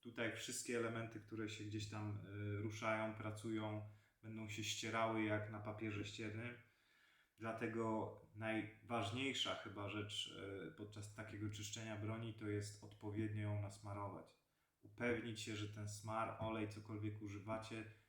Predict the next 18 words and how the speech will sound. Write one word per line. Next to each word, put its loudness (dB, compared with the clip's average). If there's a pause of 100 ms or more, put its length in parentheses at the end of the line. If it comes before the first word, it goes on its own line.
(160)
dojdzie 6
do 4
każdego 2
miejsca, 0
które 2 (100)
gdzieś -4
się -6 (260)
ociera 0
o 0
siebie, -2
pracuje, -2 (180)
współpracuje 0
ze -2
sobą. -4 (500)
Jak -6
tego 2
nie 2
zrobicie, 0